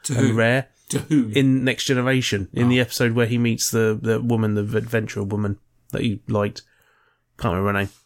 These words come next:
Speaker 2: Um, but anyway, Generations.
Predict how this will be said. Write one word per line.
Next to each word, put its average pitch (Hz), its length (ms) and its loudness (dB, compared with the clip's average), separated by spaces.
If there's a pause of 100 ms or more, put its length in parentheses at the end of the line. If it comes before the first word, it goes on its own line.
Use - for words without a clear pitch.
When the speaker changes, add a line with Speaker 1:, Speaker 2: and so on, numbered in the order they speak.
(440)
Speaker 2:
Um, 127 440 2
but 143 80 2
anyway, 135 240 2 (480)
Generations. 127 640 0